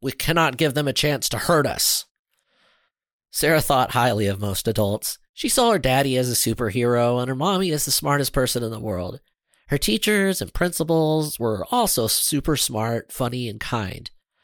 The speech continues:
In fact, she couldn't think of one adult who she didn't like. But when she saw this general speak about shooting the aliens, she realized that this was the very first adult she didn't think was very smart.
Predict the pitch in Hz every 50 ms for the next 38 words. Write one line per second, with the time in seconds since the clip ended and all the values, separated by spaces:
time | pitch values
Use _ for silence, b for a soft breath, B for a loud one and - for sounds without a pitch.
0 | b b b b b b b - - - - - - - - 233 - 262 226 196
1 | 214 214 180 147 139 143 147 160 196 214 208 190 160 180 175 175 165 156 151 151
2 | 131 - - 135 110 - 127 131 - 131 123 120 127 156 - - - - - -
3 | - _ _ _ _ _ _ _ _ - 110 139 175 175 - - 170 - - 208
4 | 202 190 180 160 139 - - 160 165 160 160 143 117 - - 151 135 - 143 143
5 | 139 - - - - 139 139 143 139 139 127 120 117 135 139 131 117 104 101 101
6 | 104 104 - - b b b b b b b - - 143 131 131 151 175 165 160
7 | 131 117 123 107 - 110 107 - 135 - - 143 - - 104 101 - 107 113 127
8 | 143 135 - - 147 147 143 - - 120 107 110 - 113 113 101 101 - - -
9 | 101 107 - - 139 123 - - - - - - - 95 87 - - 110 101 98
10 | 92 101 - - - 104 95 85 - - -